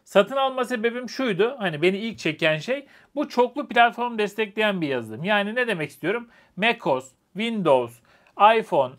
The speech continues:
iPad, Android tablet olur, telefon olur vesaire hepsinde kullanabiliyorsunuz. Bir diğer güçlü yanı şu. Şimdi bu kadar platformu destekliyor ama bunu bir şeyle desteklemesi lazım. O da bulut.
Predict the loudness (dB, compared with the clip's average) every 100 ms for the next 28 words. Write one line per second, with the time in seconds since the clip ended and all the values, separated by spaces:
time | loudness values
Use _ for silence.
0 | 4 6 6 4 -2 -2 -2 0 0 2
1 | 2 2 4 4 2 -2 -4 -4 2 4
2 | 4 2 -2 0 0 4 4 4 0 -2
3 | -4 -2 -2 -2 -2 -2 0 0 -2 -18
4 | _ _ _ _ _ -4 4 4 4 0
5 | -8 -4 -2 -2 -6 -4 -4 -4 -6 -6
6 | -4 0 2 0 4 2 4 -4 -2 0
7 | 0 0 -4 0 0 0 2 0 0 -4
8 | 0 2 4 2 0 -2 -2 -4 -6 0
9 | 2 2 0 2 4 4 0 -2 -2